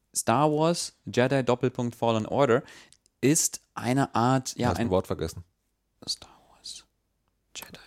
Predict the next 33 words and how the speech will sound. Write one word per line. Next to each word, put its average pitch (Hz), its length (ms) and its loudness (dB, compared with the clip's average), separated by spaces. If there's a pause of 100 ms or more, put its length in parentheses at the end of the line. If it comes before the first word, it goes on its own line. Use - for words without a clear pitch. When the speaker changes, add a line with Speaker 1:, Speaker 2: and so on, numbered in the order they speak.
(160)
Speaker 1:
Fallen - 240 -20 (220)
Speaker 2:
Du - 80 0
hast 87 200 -2
Jedi 92 220 2
nicht 87 180 -6
gesagt. 85 300 -6
Speaker 1:
Oh, - 160 -14
fuck. - 400 -20 (1000)
Ist 165 440 2
eine 123 240 2
Art 127 440 0
frankensteinsches 120 1200 -4
Monster 139 760 -2 (100)
aus 110 380 -2
Spielen 190 580 -2
von 127 380 -2
Speaker 2:
Mhm. 98 60 -2
Speaker 1:
einem, 120 440 0 (240)
von, 120 200 -4 (220)
von 120 380 -2 (160)
vielleicht 127 460 -2
so 120 120 -6
drei 117 340 0
oder 123 200 0
vier 131 320 -2
Teams, 170 400 -4
die 120 120 -8
fünf - 480 0
verschiedene 123 480 -4
Spiele 110 400 0
machen 98 280 -6
Speaker 2:
Mhm. 87 40 -6
Speaker 1:
wollten. 87 320 -2